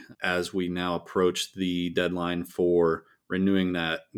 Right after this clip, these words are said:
grain corridor treaty. So it brings up a few questions there. I think, I think a lot of the risk premium is still in the market. It's just gonna create some additional volatility as we get closer to these things and checking those boxes off. Something else we're looking at is next week we'll finish up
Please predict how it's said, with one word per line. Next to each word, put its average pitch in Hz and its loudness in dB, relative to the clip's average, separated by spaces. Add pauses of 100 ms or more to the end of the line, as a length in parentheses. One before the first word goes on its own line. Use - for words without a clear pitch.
grain 95 2
corridor 95 4
treaty. 98 0
So 82 -4
it 85 -8
brings 87 -6
up 90 -4
a - -12
few 87 -6
questions 85 -6
there. 87 -2
I 87 -2
think, 92 -6 (260)
I 90 -4
think 127 6
a 120 4
lot 101 8
of 104 10
the 98 8
risk 98 4
premium 101 2
is 90 -6
still 95 2 (100)
in 101 2
the 92 2
market. 85 2
It's 92 -6
just - -4
gonna 87 -6
create 87 0
some 87 -4
additional 82 -4
volatility 80 -2 (380)
as 80 -10
we 80 -6
get 82 -4 (300)
closer 82 -2
to 80 -8
these 78 -6
things 78 -12
and 73 -10
checking 80 -10
those 76 -10
boxes 71 -10
off. 69 -14 (120)
Something 101 4
else - 6
we're 104 6
looking 95 6
at 98 4
is 90 0
next 98 0
week 92 0
we'll 92 2
finish 92 -2
up 90 -2